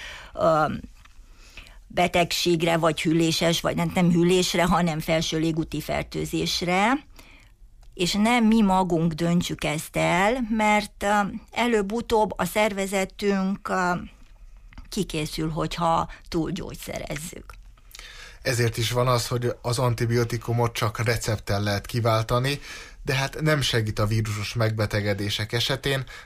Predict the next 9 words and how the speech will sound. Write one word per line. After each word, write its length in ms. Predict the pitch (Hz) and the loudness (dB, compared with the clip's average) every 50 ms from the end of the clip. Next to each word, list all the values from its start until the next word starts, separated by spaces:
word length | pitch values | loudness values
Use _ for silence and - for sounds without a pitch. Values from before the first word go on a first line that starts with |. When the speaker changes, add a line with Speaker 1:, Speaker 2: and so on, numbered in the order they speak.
| - - | -12 -6
Speaker 2:
de 140 | - 131 135 | -2 0 0
akkor 440 | 139 139 - - - 151 139 - - | 0 0 -2 -2 0 0 0 0 -2
melyek 380 | 139 147 165 208 196 165 - 139 | -2 0 0 0 0 0 -2 -2
azok 260 | 127 117 127 - 110 | -2 -2 -4 -4 -4
a 40 | 107 | -4
hatóanyagok, 1000 | 110 120 147 156 160 - 120 98 98 98 98 95 95 95 101 104 107 110 - - | 0 2 2 2 2 0 -2 -2 -2 -2 -2 -2 -2 -2 -2 -2 -4 -4 -4 -4
amelyek 420 | 107 117 - 113 110 110 110 - | -2 2 2 2 2 2 0 0
segítenek, 800 | - - 151 143 131 123 113 110 - 107 104 104 113 117 117 - | -2 0 0 -2 -2 -2 -4 -2 -2 -2 0 0 0 0 -2 -2
segíthetnek 960 | - - 131 123 117 113 110 - - 117 110 110 - 110 110 110 117 123 - | -4 -2 -2 0 0 -2 -2 -2 -2 -2 -2 -2 -2 -2 -2 0 0 -2 -4